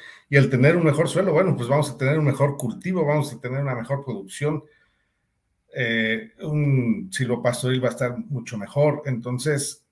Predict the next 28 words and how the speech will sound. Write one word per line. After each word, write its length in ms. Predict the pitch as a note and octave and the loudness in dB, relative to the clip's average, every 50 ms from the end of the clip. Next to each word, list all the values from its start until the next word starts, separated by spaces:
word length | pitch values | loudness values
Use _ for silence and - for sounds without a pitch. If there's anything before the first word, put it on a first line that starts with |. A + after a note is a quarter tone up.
| - - | -16 -12
o 60 | B2+ | -4
sea, 320 | - D#3 D#3 D3+ D#3 - - _ _ - | 2 4 4 4 2 -4 -16 _ _ -8
el, 520 | - E3+ D#3+ D3+ D3 D3 D3 D3 - - - | -4 -2 2 4 4 4 4 2 0 0 2
el 180 | D#3+ D3+ D3+ | 4 4 6
árbol 300 | F3 F#3 F3+ F#3+ F3+ F3 | 6 6 4 4 2 2
es, 260 | F3 D#3 - - - | 2 0 -2 -6 -10
ti-, 180 | - - C#3+ C#3+ | -12 -10 -10 -10
tiene 440 | C#3+ - - D#3 D#3+ E3 E3+ E3+ D#3+ | -10 -6 -2 -2 0 0 0 0 2
beneficios 680 | C#3 C#3+ C3+ B2+ A#2+ - - D3 D3 D3 D#3+ D3 - | 4 4 4 4 2 2 0 -2 -2 0 -2 -4 -4
que, 440 | - C#3 B2 A#2+ A#2 A2 G#2+ G#2+ - - | 0 0 0 2 2 0 -2 -4 -8 -8
lo 180 | C#3 B2+ B2+ - | -8 -8 -6 -4
que 180 | B2+ A#2 A2+ | -4 -4 -4
le 160 | A2 A2 A2 | -2 -4 -4
decía 320 | A2 A2 A2 - - C#3+ C#3 | -6 -6 -10 -10 -6 -6 -6
al 80 | C#3 | -6
principio, 560 | C#3+ C#3 A2+ A2 - - C3 B2 - - B2 A2 | -6 -6 -6 -6 -6 -8 -12 -12 -8 -8 -8 -8
doctor 400 | G2 - - - A#2 A2+ A#2 A#2 | -8 -12 -12 -10 -8 -6 -6 -6
Alfonso, 560 | G2+ F#2+ F#2 - A#2 A#2+ A#2 - - - _ _ _ _ _ _ _ _ _ _ _ _ _ - | -6 -8 -10 -12 -12 -10 -10 -10 -12 -14 _ _ _ _ _ _ _ _ _ _ _ _ _ -6
es 140 | C#3 C3 - | -4 -2 0
un, 180 | E3 F3 F3 D#3 | 0 -2 -2 -2
este 180 | D#3 C#3 - - | -4 -4 -2 -2
es 100 | - - | 0 2
un 280 | F3+ F#3 F3+ E3+ - | 6 6 6 6 6
tema 500 | - C#3+ C#3 D3 D3 C#3+ C3+ B2 - - - - | 6 8 8 8 6 6 4 2 0 -4 -6 0
demasiado 420 | C#3+ C3 B2 A#2+ A2+ - C#3 D3 | 2 2 2 2 0 2 2 4
largo 320 | C#3 B2+ B2+ B2 C3 - G#2 | 4 4 4 4 2 -2 -2
que, 300 | - A2 G#2+ G2+ G2 - | -2 -4 -4 -4 -4 -8
que 380 | - G2 F#2 F2+ F2 E2+ - | -8 -8 -6 -6 -8 -8 -12